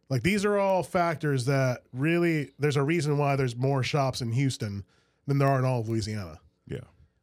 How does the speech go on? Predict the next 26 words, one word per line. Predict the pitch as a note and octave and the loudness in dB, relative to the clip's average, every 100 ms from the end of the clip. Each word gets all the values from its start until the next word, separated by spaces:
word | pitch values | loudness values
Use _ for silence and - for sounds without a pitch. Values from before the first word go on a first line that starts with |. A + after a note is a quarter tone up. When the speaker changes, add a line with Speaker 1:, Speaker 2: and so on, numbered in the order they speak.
| _ | _
Speaker 1:
Um, | B2+ B2+ A#2+ A2+ A2 | -2 0 0 -2 -4
so | C#3 | -4
it's | C3+ | -2
really | C4 G#3 | 0 0
tough. | - D3+ A#2 - | 2 0 0 -4
And | D3 C#3 C#3 | -2 -2 -2
I | D#3+ | 0
don't | G3 | 0
know | G3 G3 F#3 | 0 0 0
if | - D3 | -2 -2
maybe | D3+ D#3+ | 0 0
that's, | D#3+ - - - | 0 -4 -10 -8
that, | C#3 - | -8 -4
that | C#3 - _ | -4 -6 _
kinda | - D3+ A#2+ | 0 2 2
hurt | D3+ E3+ _ _ _ _ | 2 0 _ _ _ _
Black | C#3 E3 E3 | -2 0 0
Label, | E3 E3 D#3+ D#3 C3 _ _ _ - | 0 0 0 -2 -4 _ _ _ 0
at | D#3+ | 2
least | D#3+ | 2
for | D3 D3+ | 2 0
us. | D#3 | 2
I | D#3 | 2
know | E3 E3 | 2 2
they, | D3+ | 0
they, | C3+ D3 B2 | 0 -2 -2